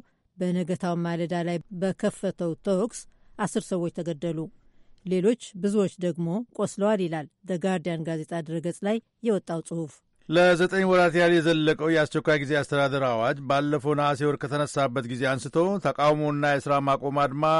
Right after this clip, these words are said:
Speaker 2: በኦሮሚያ ዙሪያ ቀጥሏል። ባለፈው መስከረም ወር ከሶማሊያ ክልል ጋር በሚዋሰነው ድንበር በኦሮሞዎችና በሶማሌ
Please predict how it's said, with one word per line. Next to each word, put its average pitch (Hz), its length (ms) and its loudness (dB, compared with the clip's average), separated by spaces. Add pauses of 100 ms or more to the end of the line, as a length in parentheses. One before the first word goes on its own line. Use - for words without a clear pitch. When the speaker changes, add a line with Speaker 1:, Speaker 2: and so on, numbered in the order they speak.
(100)
Speaker 2:
በኦሮሚያ 143 720 2
ዙሪያ 135 300 0 (160)
ቀጥሏል። 104 540 -6 (540)
ባለፈው 127 480 -2
መስከረም 135 420 -2
ወር 165 200 2
ከሶማሊያ 143 580 0
ክልል 135 340 -4
ጋር 135 180 2
በሚዋሰነው 135 680 0
ድንበር 123 340 2 (640)
በኦሮሞዎችና 160 1120 4 (120)
በሶማሌ 156 420 4